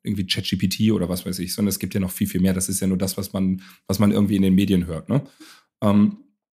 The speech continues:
und das haben wir auch verstanden, dass wir genau unseren Fokus nicht klein, also nicht so krass legen, sondern ganz im Gegenteil, dass wir ihn sehr, sehr breit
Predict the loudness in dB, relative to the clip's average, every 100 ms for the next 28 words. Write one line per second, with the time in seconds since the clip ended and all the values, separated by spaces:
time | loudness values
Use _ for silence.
0 | -20 -8 -2 2 2 2 4 4 4 2
1 | 0 -2 -2 0 0 2 0 -2 -2 -2
2 | 2 2 2 0 -2 0 0 -2 2 4
3 | 4 4 4 4 -2 -10 _ _ _ _
4 | 2 6 6 4 2 -6 0 0 2 2
5 | 4 4 4 4 0 0 0 2 2 4
6 | 4 4 4 2 2 0 0 0 2 4
7 | 4 4 2 2 0 0 0 0 -2 2
8 | 2 2 0 -4 -4 -2 0 -2 -8